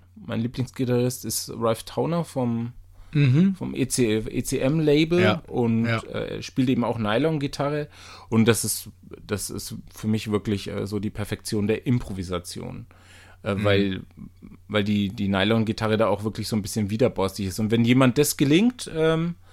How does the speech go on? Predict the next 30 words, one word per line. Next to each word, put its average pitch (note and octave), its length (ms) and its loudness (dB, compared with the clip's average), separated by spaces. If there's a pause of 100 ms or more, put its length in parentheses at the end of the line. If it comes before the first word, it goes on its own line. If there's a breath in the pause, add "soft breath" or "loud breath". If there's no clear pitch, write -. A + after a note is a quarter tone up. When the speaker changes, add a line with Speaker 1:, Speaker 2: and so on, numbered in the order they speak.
(600 soft breath)
Speaker 1:
diese B2+ 380 -4
Gitarre C#3 400 0
da B2 280 4
gut B2 300 -6
zum C3 140 -2
Schwingen D#3 320 -4
zu D#3 140 -6
bringen, C#3+ 260 -2
dann A#2+ 100 0
ist - 160 -6
das B2+ 140 -4
für B2 100 -4
mich B2 180 0
schon B2+ 360 -2 (640 soft breath)
was, A#2+ 240 0
wo A#2 280 -2
ich - 160 -4
wirklich A#2 240 -4
den, G#2+ 300 -2
dann G#2 160 -2
den G#2 180 -2
Hut C3 240 -6
ziehe, F#2+ 320 -6 (200)
ja. G2+ 220 -8 (160 loud breath)
Speaker 2:
Mhm. G#2+ 180 0
Speaker 1:
Und C#3+ 140 6
das G3 160 4
ist - 100 -6
eben E3+ 280 4
bei, C#3+ 340 8